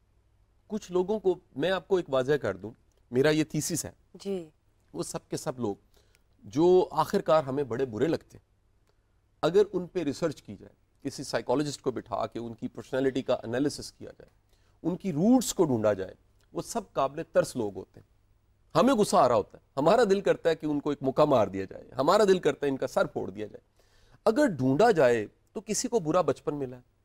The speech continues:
Speaker 1: किसी को बुरे हालात मिले हैं।
Speaker 2: हम्म।
Speaker 1: सबसे, अ, बेटा, सबसे बड़ा चैलेंज, कुछ बच्चे तैयार ही एक ऐसे एनवायरनमेंट में होते हैं जहां पर माँ बाप के झगड़े बहुत ज्यादा हैं।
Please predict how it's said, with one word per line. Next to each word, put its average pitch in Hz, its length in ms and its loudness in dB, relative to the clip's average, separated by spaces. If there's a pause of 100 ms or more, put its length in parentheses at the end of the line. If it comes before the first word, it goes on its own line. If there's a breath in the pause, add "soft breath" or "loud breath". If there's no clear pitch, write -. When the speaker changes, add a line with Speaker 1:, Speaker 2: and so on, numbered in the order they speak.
(520)
Speaker 1:
किसी 185 220 -6
को 190 140 -2
बुरे 139 200 -2
हालात 120 420 -4
मिले 117 180 -8
हैं। 117 200 -20
Speaker 2:
हम्म। 165 480 -12
Speaker 1:
सबसे, 277 720 0
अ, - 80 -8 (480)
बेटा, 208 240 -2
सबसे - 480 -2
बड़ा 180 280 -2
चैलेंज, 156 500 -4 (500)
कुछ 285 280 0
बच्चे 170 460 0
तैयार 190 520 4
ही 233 280 -2
एक - 100 -4
ऐसे 185 240 2
एनवायरनमेंट 185 440 2
में 180 80 0
होते 151 220 0
हैं 170 120 -2
जहां 147 260 0
पर - 240 -2
माँ 135 280 0
बाप 143 200 -2
के 156 120 -8
झगड़े 123 320 0
बहुत 113 240 -2
ज्यादा 104 240 -10
हैं। - 60 -20